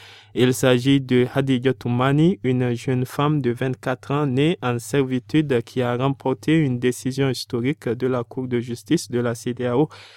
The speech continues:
qui a condamné son asservissement et a infligé une amende à son agresseur, tout en mettant en lumière les horreurs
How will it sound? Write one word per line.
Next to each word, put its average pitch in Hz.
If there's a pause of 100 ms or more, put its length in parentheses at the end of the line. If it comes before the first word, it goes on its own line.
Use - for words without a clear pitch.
(180)
qui 135
a 131
condamné 147
son 123
asservissement 143 (180)
et 156
a 123
infligé 147
une 127 (120)
amende 131
à 123
son 123
agresseur, 139 (500)
tout 170
en 135
mettant 127
en -
lumière 127
les 123
horreurs 131